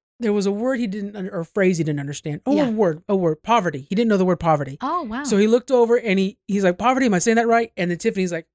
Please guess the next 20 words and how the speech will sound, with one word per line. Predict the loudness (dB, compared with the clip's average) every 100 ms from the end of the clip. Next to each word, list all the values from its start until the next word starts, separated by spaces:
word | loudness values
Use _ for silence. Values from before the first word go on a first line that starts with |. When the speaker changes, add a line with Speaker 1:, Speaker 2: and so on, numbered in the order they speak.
| -4
Speaker 1:
"Poverty." | -2 0 0 -2
And |
then | -4
she, | -4
like, | -4 -2
did | -2
the | -2
sign | 0 0
with | 0
a |
V, | 0 -2 -2 -4
like, | -6
you're | -6
missing | -6
the | -8
P-, | -12 -4
V | -2 -2
in | -4
it. | -10 -10
Speaker 2:
Uh-huh. | -6 -6